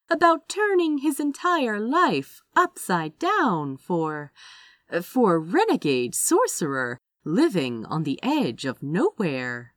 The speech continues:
The thought made Crow wince. Azra sighed, the sound jerking him from his reverie. The sun had fully set by now. The ravens sat quiet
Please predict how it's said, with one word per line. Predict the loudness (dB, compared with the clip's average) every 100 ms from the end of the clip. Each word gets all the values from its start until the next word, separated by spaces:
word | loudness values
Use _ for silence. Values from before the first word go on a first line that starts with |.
| _ _ _ _ _ _
The | -6
thought | 0 2 4 2 -2 -12 -6
made | 0 2 2 0
Crow | -4 -4 -2 -2 -4 -2
wince. | 0 0 -2 -8 -10 -10 -10 -12 _ _ _ _ _
Azra | -2 -2 -4 -6 -6
sighed, | -6 -2 0 0 -2 -4 -8 -12 _ _ -6
the | -4
sound | 0 0 2 0 -2 -8 _
jerking | -2 0 0 -2 -4
him | -4 -6 -8 -6
from | -6 -4
his | -6 -6 -2
reverie. | -2 -2 -4 -2 -4 -4 -10 _ _ _ _ _
The | -10
sun | -8 0 2 2 -2
had | -4 -4 -4
fully | -4 -2 -2 -2 -4
set | -4 -4 -4 -8 -16 _
by | 0 0
now. | -2 -2 -2 -2 -6 -12 -18 _ _ _ -6
The | -4
ravens | 0 0 0 -4 -10 -10 -8 -10 -8
sat | -4 -2 -2 -6 -10
quiet | -4 -2 -2 -4 -6 -12